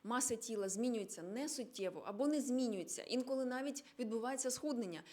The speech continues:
Як відреагує ваше тіло, ми не знаємо. Але ми маємо це зробити для того, щоб зрозуміти взагалі,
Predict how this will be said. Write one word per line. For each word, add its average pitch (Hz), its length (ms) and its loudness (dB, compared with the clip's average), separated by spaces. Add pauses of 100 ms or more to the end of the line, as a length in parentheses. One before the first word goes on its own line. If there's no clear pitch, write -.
(140)
Як 254 240 8
відреагує 226 560 2
ваше 190 280 2
тіло, 190 300 0
ми 208 160 4
не 302 140 4
знаємо. 170 540 0 (200)
Але 202 420 4 (140)
ми 233 220 2 (120)
маємо 214 560 0 (180)
це 233 160 4
зробити 220 500 2
для 185 120 0
того, 254 240 2
щоб 233 180 2
зрозуміти 220 640 0
взагалі, 208 520 -4